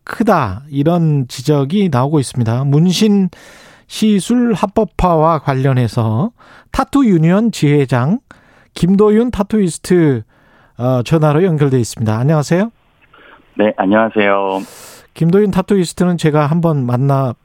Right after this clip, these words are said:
Speaker 1: 뵌 적이 있는 것 같습니다. 그죠?
Speaker 2: <laughs> 네, 오랜만에 뵙습니다.
Speaker 1: 예. 브래드 피트 같은 유명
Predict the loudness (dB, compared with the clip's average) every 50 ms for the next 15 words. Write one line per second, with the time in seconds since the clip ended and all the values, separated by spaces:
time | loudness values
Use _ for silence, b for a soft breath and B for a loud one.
0 | _ _ _ -4 -2 0 0 -2 0 0 0 0 0 -2 -2 -4 -4 -6 -8 -12
1 | -12 -10 -8 -8 -6 -4 -4 -4 B B B B B B B -4 -4 -4 -2 -4
2 | -4 -2 -2 -2 -2 -2 -2 -2 -2 -2 -2 -2 -4 -6 -8 -8 -10 -12 -8 -6
3 | -4 -2 0 0 0 0 -2 -2 -4 -6 -8 B B B B B B B B B
4 | B B B -6 -2 2 2 4 4 2 0 0 0 0 -2 -2 0 0 2 4
5 | 4 4 4 4 4 4 2 2 2 2 2 0 0 -2 _ -2 -2 0 2 0
6 | 0 0 -2 -4 -4 -2 0 2 2 2 2 2 2 0 0 -2 -2 -4 -4 -6
7 | -8 -10 -12 -14 -16